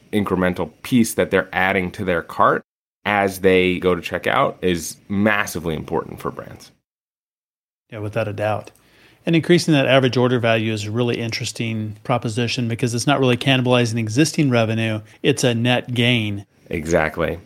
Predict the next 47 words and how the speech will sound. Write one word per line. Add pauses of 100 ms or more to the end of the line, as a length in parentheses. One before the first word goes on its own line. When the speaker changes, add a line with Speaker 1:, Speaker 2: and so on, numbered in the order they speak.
(140)
Speaker 1:
Exactly.
And
that's
just
one
use
case,
right?
Like,
we
have
worked
with
a
financial
institution,
for
example,
where
they're
testing
deposit
incentives,
right?
So
deposit (340)
fifty
dollars
into
your
account
today,
and
we
will
give
you
ten
dollars
to
give
to
a
charity
of
your
choice.